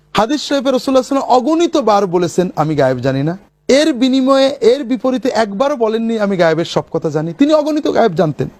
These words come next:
আল্লাহ যেগুলো শিখিয়েছেন। কিন্তু সব গায়েব, সম্পূর্ণ গায়েব, অলৌকিক কথা, ভবিষ্যতের কথা তিনি, আল্লাহ তাকে জানাননি, তিনি জানতেন না। এটাতে কোরআন এবং হাদিসে বারবার বলা হয়েছে। কিন্তু আমরা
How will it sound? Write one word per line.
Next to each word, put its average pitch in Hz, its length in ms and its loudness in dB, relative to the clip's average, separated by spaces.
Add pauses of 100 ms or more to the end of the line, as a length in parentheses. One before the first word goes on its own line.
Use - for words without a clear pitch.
আল্লাহ 170 220 0
যেগুলো 156 280 -4
শিখিয়েছেন। 143 540 -4 (380)
কিন্তু 247 200 2
সব 320 260 0 (160)
গায়েব, 185 180 0 (340)
সম্পূর্ণ 277 540 2
গায়েব, 202 280 2 (120)
অলৌকিক 262 500 0
কথা, 190 300 0
ভবিষ্যতের 220 540 -2
কথা 175 480 -4
তিনি, 160 200 2 (260)
আল্লাহ 170 200 0
তাকে 160 180 -6
জানাননি, 131 460 -4 (560)
তিনি 190 140 4
জানতেন 165 380 0
না। 120 180 -8 (420)
এটাতে 226 260 0
কোরআন 233 320 0
এবং 254 200 -2
হাদিসে 208 260 -2
বারবার 147 340 0
বলা 120 180 -4
হয়েছে। - 280 -12 (460)
কিন্তু 269 200 2 (100)
আমরা 302 480 -2